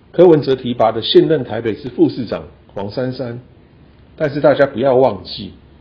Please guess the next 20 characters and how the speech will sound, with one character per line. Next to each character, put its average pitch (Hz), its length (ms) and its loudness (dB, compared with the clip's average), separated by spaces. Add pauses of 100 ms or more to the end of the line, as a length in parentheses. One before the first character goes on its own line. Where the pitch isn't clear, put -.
(340)
还 - 140 -2
有 170 140 6
一 104 80 2
个 123 160 0
名 113 180 -2
人 139 160 0
的 139 80 -4
后 120 320 -2
代 98 200 -10 (880)
也 98 100 -10
宣 165 220 0
布 160 120 0
打 117 160 0
算 131 220 2
参 147 220 -4
选 101 180 -8
台 101 180 -6
北 127 160 0
市 113 200 -12
长， 78 240 -12